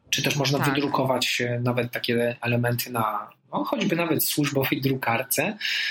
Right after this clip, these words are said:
Speaker 1: No i co? I da się, da się. No a w G Suite'cie są takie magiczne ustawienia, które blokują drukowanie plików.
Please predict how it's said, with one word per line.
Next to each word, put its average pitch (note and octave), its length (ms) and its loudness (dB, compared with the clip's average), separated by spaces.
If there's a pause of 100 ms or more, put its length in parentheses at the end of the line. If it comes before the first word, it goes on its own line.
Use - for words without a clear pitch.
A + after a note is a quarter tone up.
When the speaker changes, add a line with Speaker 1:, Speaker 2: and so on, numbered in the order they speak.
(160)
Speaker 1:
No F3 100 2
i A#3 160 0
co? G2 260 0
I G3 200 0
da D4 140 0
się, D4 320 -2
da - 220 0
się. - 280 -4 (280)
No F3+ 120 2
a A3+ 60 0
w F3+ 100 2
G D3+ 120 0
Suite'cie B2+ 500 0 (380)
są D3+ 160 2
takie D3 220 -2
magiczne C3+ 420 0
ustawienia, B2 640 0 (200)
które C#3+ 300 2
blokują C#3 480 2
drukowanie B2+ 480 2
plików. - 500 -4